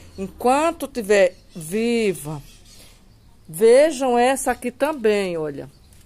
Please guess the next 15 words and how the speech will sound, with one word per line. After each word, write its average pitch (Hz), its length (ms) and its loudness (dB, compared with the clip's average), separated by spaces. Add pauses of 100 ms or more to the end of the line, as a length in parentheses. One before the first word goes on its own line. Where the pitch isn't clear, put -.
(1040)
Apenas 220 720 0
esse 330 480 2
bulbo, 240 680 -2
pessoal. 160 640 -6 (260)
Olha, 185 480 2 (120)
a, 196 400 4
a, 170 680 0 (720)
o 269 140 2
broto 233 800 4
ainda 208 400 0
tá 190 180 -2
dormindo, 214 840 0 (280)
mas 247 460 0
veja, 226 580 4
pessoal, 175 720 -2